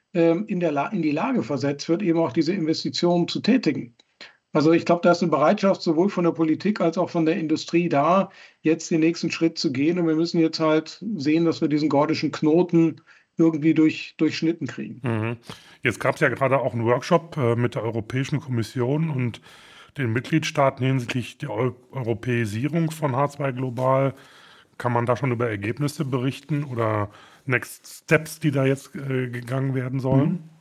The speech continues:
Speaker 1: Also H zwei Global ist ja im Prinzip selbst von der Bundesregierung auch schon im Koalitionsvertrag schon, ich sag mal, als europäisches Instrument auch zumindest dahingehend entwickelt, angelegt. Ähm,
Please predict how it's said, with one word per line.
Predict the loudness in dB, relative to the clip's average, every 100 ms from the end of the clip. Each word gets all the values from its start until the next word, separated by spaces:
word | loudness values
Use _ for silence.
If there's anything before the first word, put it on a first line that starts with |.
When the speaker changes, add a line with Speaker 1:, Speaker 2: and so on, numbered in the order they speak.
| _ _ -2
Speaker 1:
Also | 2 4
H | 4
zwei | 2
Global | 0 2 2 2
ist | 0 2
ja | 2
im | 2
Prinzip | -4 -4 -4 -6
selbst | -4 -4 -4
von | -2
der | -2
Bundesregierung | 2 2 2 0 0 0 2
auch | -2
schon | -2 0
im | -2
Koalitionsvertrag | 2 2 2 2 0 2 2 0 0 0
schon, | 0 0 2 0
ich | 0
sag | 0
mal, | 0 0
als | 0
europäisches | 0 0 2 2 6 4 4 2
Instrument | 0 -2 -2 2 2 0
auch | -2 -4 -4 _ -14 -8 -8 -8 -12 _ _ _ -4
zumindest | 2 4 4 2
dahingehend | 2 4 2 0
entwickelt, | 0 2 4 2 -2 -6
angelegt. | -2 2 2 2 0 -2 -8 -20 _ -20 -20 _ 0
Ähm, | 4 4 4 0